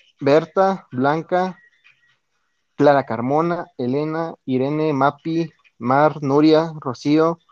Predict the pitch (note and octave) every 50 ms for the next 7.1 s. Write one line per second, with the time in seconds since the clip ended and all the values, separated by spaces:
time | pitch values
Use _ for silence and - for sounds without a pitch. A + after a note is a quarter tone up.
0 | _ _ _ _ _ _ _ _ - - - C#3 C#3+ D3+ D#3+ D#3 D#3 E3 E3+ F3
1 | - - E3 D3+ D3+ D3+ C3+ B2 A2+ A2+ - - - C#3+ D3+ D3 - D#3 C#3 C#3
2 | C#3 B2+ B2+ A2+ G#2+ A#2+ B2+ D3 D#3 E3+ F3 _ _ _ _ _ _ _ _ _
3 | _ _ _ _ - C3 B2+ A#2+ - B2 A2+ - A#2 C3 C3+ - C#3 B2+ C#3 D3
4 | D3+ E3+ E3 E3+ E3 D3 B2+ - C#3+ C3+ D3 C3 C3+ C3 - - A2 - - -
5 | - _ _ _ _ _ _ _ _ _ _ _ _ _ _ _ _ _ _ _
6 | _ _ _ _ _ _ _ _ _ _ _ _ _ _ - C3 C#3 D#3+ E3+ D3
7 | C3 C#3+